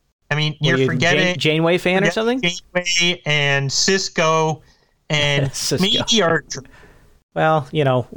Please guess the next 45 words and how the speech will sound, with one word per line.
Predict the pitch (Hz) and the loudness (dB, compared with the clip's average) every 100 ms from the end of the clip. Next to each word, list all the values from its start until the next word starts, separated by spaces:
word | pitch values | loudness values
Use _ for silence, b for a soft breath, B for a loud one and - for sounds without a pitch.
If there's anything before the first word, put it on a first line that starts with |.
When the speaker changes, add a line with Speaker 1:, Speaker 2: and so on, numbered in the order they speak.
| - | -8
Speaker 2:
if | - - 160 170 | -8 -4 -2 2
you | |
liked | 165 156 | 2 2
Archer, | 139 135 - | 2 0 0
you | 131 127 | 0 2
might | 127 | 2
have | 123 | 2
liked | 123 113 | -2 -2
Quantum | 123 110 110 | -2 -2 -4
Leap, | 104 104 - | -6 -6 -8
I | |
think. | - - 113 - | -10 -10 -12 -12
Is, | - - - _ _ _ - | -14 -16 -20 _ _ _ -4
I | 135 | 0
didn't | 160 | 2
like | 135 131 | 0 0
Quantum | 135 123 117 | -2 -2 -2
Leap | 117 113 | -4 -4
that | 117 - | -8 -8
much, | - - | -14 -14
so | - - | -14 -12
I | 107 | -12
didn't | 101 - - | -12 -14 -14
care | - 107 | -12 -10
much | 101 - | -10 -8
for | - | -6
Enterprise. | 107 - - 107 107 - _ _ _ _ _ _ - | -6 -8 -10 -8 -10 -14 _ _ _ _ _ _ -4
Speaker 1:
I | - | -4
liked | 349 403 381 - | 0 -2 -2 -4
some | - - 190 190 | -4 0 2 2
of | 180 | 2
Enterprise. | 156 131 127 - 123 117 117 | 0 0 -4 0 0 0 -4
Some | - - 233 | -2 0 0
of | 285 | 0
the | 254 214 | 0 0
episodes | 208 226 - 190 151 131 | 0 -4 0 0 0 0
are | 139 127 | 0 0
real | 120 120 127 143 135 | -2 -2 0 2 2
sleepers, | 113 - 120 101 107 98 - | 0 -2 -2 0 -2 -2 0
though. | 113 110 113 - _ _ _ _ _ - | 0 0 -4 -14 _ _ _ _ _ -14
Speaker 2:
Yeah. | 95 95 - _ _ _ _ _ - | -10 -12 -14 _ _ _ _ _ 0
Speaker 1:
Like, | 208 233 | 0 2
Speaker 2:
Boy | |
Speaker 1:
I | - | 0
tried, | 175 196 196 | 2 2 0